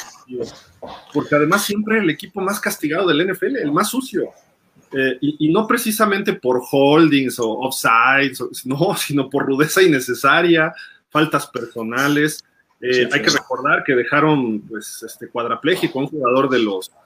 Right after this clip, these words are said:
Speaker 1: de los Patriots en los setentas, que ahorita recuerdo su nombre, pero, eh,
Speaker 2: Darryl Stingley.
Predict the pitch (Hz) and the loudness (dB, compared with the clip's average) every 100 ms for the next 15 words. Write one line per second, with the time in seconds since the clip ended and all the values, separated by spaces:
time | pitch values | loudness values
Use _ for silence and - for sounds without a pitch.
0 | _ _ _ - 117 117 107 - - 165 | _ _ _ -8 -4 -2 -4 -4 2 2
1 | 170 143 151 151 120 107 107 104 113 139 | 4 2 0 -2 -6 -4 -6 -8 -6 0
2 | 147 151 160 160 - 117 107 - 135 110 | 2 2 2 0 0 -2 -2 0 0 0
3 | 131 127 113 120 127 143 107 101 90 - | 0 -2 -4 -2 0 -2 -2 -4 -4 -8
4 | - - - _ 107 123 131 123 - 139 | -18 -20 -20 _ -2 0 0 -2 -2 -2
5 | 117 101 92 | 0 -2 -6